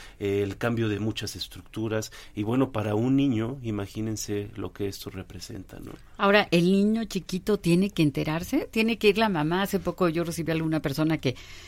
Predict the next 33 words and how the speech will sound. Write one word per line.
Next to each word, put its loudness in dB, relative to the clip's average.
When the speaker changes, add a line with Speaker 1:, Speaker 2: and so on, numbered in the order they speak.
Speaker 2:
eh, 6
no 4
sé, 2
tiene 0
una 4
niña 4
de 6
ocho 4
años 4
y 2
en 6
el 4
momento 4
que 4
descubre 4
la 6
infidelidad 4
de 2
su -4
marido, 2
va 4
a 0
llorar 0
con 2
la 2
niña 2
de 0
ocho -4
años. 0
¿Qué 0
piensan -2
de -2
esto? -12